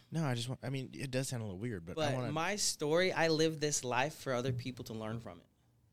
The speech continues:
Speaker 2: And how the heck are they not, how are they gonna learn from, from my trials and tribulations and my overcomings if I don't share it? Like, I didn't live this life. Like, it's a gift that I was able to live this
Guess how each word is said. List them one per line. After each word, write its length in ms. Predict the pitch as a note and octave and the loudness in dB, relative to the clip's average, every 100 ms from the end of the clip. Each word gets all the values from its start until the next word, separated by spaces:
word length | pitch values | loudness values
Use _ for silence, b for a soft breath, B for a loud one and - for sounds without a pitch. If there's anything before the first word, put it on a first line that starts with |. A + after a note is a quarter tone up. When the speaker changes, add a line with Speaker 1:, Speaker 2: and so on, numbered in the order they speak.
| - | -14
Speaker 2:
And 80 | A#2+ | -4
how 180 | C3 C#3 | 0 2
the 60 | |
heck 240 | C#3 C3+ C3 | 2 0 0
are 40 | |
they 140 | B2 | -2
not, 320 | B2 A2+ A#2+ - | 0 -2 -2 2
how 200 | D#3 G#3 | 4 4
are 100 | F#3+ | 2
they 100 | E3+ | -4
gonna 180 | D3+ | -6
learn 240 | B2 B2+ D#3 | -4 -2 -2
from, 220 | D3 A#2+ A#2 - _ _ | -4 -6 -6 -14 _ _
from 360 | - B2+ A#2 - b b b | -2 0 -2 -6 b b b
my 180 | B2 C3+ | -2 0
trials 340 | - B2 B2+ | 2 0 0
and 80 | A#2+ | -2
tribulations 580 | B2+ A#2+ A#2 C3 B2 A#2+ | -6 -4 -2 -2 -4 -4
and 120 | A#2 | -4
my 140 | G#2 - | -4 -4
overcomings 800 | A#2+ A#2 A2 A#2+ B2+ G#2 G2+ - _ _ _ _ - | -6 -6 -6 -4 -4 -8 -10 -18 _ _ _ _ -12
if 120 | B2 | -4
I 80 | A#2+ | -4
don't 120 | F#2+ | -4
share 260 | - A2+ | -4 -4
it? 120 | G2+ - - _ _ _ _ _ _ _ | -4 -10 -20 _ _ _ _ _ _ _
Like, 260 | B2+ A#2+ - b b | -2 -2 -2 b b
I 140 | - D3+ | 0 2
didn't 340 | D#3 F3 C3 | 4 2 0
live 220 | A#2+ D3+ | 0 0
this 260 | C3+ B2+ - | 0 -2 -2
life. 360 | A2 B2+ C#3 A#2+ | 0 0 -2 -4
Like, 180 | A2+ - | -6 -4
it's 180 | B2 C3+ | -4 -6
a 20 | |
gift 380 | G#2 B2+ C#3+ - | -4 -2 -2 -2
that 120 | A#2 | -4
I 80 | A2+ | -2
was 140 | A#2 | -2
able 240 | A#2+ C#3 C3 | -4 -4 -6
to 120 | - | -8
live 380 | A2 A#2 C#3 G#2+ | -8 -4 -6 -6
this 200 | A2 | -12